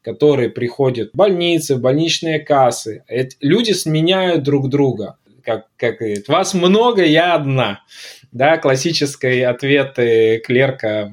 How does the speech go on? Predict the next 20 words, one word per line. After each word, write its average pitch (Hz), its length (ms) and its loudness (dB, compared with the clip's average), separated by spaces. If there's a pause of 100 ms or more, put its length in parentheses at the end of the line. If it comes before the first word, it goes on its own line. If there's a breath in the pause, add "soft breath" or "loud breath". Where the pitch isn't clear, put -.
в - 20 -20
мага-, 117 320 -6 (100)
продавщицы 127 600 -2
в 113 40 -6
магазине. 131 680 -2 (180 soft breath)
Вот. 131 380 0
О-, 156 240 2
в 120 100 -6
больнице 156 760 2
он 175 280 2
увеличивается 139 1040 0
в 113 60 -4
разы, 127 260 0
потому 143 320 -2
что 135 160 -6
нагрузка 135 580 0
на 120 120 0
медперсонал, 131 880 0
она 123 400 0
с, - 180 -14